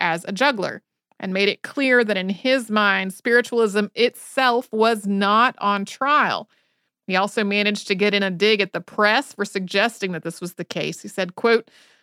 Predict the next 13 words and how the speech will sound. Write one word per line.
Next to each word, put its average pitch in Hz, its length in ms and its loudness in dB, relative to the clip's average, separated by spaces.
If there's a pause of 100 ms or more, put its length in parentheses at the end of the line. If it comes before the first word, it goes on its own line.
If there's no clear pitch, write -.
(160)
"The 233 100 4
performance 370 680 2
of 233 120 -2
singular 285 640 2
and 208 200 0
extraordinary 247 840 -2
feats 240 400 -6
of 165 180 -4
rappings, 233 800 -2
answering 240 600 0
questions 220 640 -2
enclosed 214 680 -2
in 180 240 -4